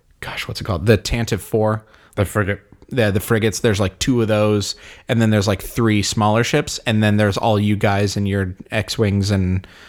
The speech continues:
Speaker 1: um,
Speaker 2: But it's, like,
Speaker 1: and
Speaker 2: one
Speaker 1: tie
Speaker 2: capital
Speaker 1: fighters.
Speaker 2: ship versus one capital ship.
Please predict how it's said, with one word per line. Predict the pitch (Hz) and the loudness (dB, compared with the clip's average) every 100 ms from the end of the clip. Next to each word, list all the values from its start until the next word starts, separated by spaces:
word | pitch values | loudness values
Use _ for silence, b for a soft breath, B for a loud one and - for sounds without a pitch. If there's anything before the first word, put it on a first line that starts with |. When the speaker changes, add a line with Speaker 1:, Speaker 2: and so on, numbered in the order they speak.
| B B | B B
Speaker 1:
um, | 113 92 90 | -2 0 0
Speaker 2:
But | 113 | -2
it's, | 101 | -2
like, | 104 107 | -2 0
Speaker 1:
and | 104 | 0
Speaker 2:
one | 110 | 0
Speaker 1:
tie | |
Speaker 2:
capital | 104 101 110 | 0 0 0
Speaker 1:
fighters. | 95 | -2
Speaker 2:
ship | 101 - | -4 -4
versus | 95 87 | -4 -4
one | 90 | -6
capital | 82 87 85 87 | -4 -4 -4 -8
ship. | - 82 | -6 -8